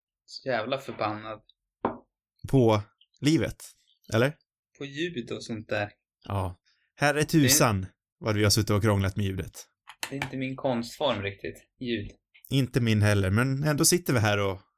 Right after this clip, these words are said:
Speaker 2: lägger ut ljudcontent på nätet.
Speaker 1: Ja, jag vet inte hur vi tänkte där.
Speaker 2: Nej, inte jag heller. Men, eh, sak samma.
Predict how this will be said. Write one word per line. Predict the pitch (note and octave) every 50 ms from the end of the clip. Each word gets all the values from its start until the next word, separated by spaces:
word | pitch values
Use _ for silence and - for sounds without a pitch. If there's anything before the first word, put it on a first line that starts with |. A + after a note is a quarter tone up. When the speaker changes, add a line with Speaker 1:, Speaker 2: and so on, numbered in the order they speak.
| _ _ _ _ -
Speaker 2:
lägger | B2 B2 B2+ G#2+ B2+ B2
ut | A#2+ A#2 A2 G#2 G#2 - - - - F2+ -
ljudcontent | B2+ D#3+ F3 A#2+ A2 G2 B2 A2+ - - E3 F3 F3 F3 - - B2+ G2+ F#2+ F#2+ - -
på | - A#2+
nätet. | B2 C3 C#3+ D3 - - - - - - - - - _ _ _ _ _ _ _ -
Speaker 1:
Ja, | C3 B2 B2 B2+ B2+
jag | A#2+
vet | B2+ B2+
inte | A#2+ A#2 A#2
hur | A#2
vi | B2+ B2 A#2+
tänkte | - A2+ G#2+ G#2 -
där. | A2+ A2 G#2+ G#2 - _ _ _ _ _ _ - -
Speaker 2:
Nej, | - A#2 A#2
inte | A2 G2 - G#2
jag | G2
heller. | F#2 F#2+ F#2+ F#2 - _ _ _ _ _ - _ _
Men, | - B2+ C3+ C#3 C#3 C#3 C3+ C3+
eh, | C3+ C3 B2+ B2+ B2 A#2+ - _ _ _ _ _
sak | - - E3 E3+ -
samma. | - F3 - A2+ -